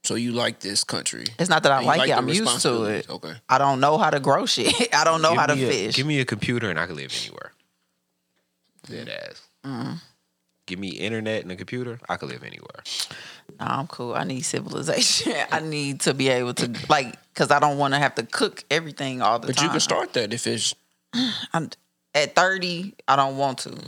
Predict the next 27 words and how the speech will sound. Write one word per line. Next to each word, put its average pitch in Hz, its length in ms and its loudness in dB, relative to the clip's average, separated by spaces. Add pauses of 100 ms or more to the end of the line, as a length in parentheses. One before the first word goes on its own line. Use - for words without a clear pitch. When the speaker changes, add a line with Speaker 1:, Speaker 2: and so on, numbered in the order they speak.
(420)
Speaker 2:
So 123 260 4
I 123 160 4
don't 170 120 4
wanna 151 180 6
have 147 160 4
to 131 100 2
start - 420 2
anew. 139 580 0 (680)
And 131 120 0
this 143 200 0
is 139 140 -2
what 131 140 4
I'm 123 180 2
used 170 300 -2
to 127 160 -4
for 135 120 -2
the 123 120 0
last, 123 960 0
I'ma 131 180 2
just 117 220 -2
say 113 160 0
fifteen 120 480 -4
years. - 480 -10 (2500)
From 151 200 2
fifteen 165 680 0
to 147 140 2
now, 127 400 4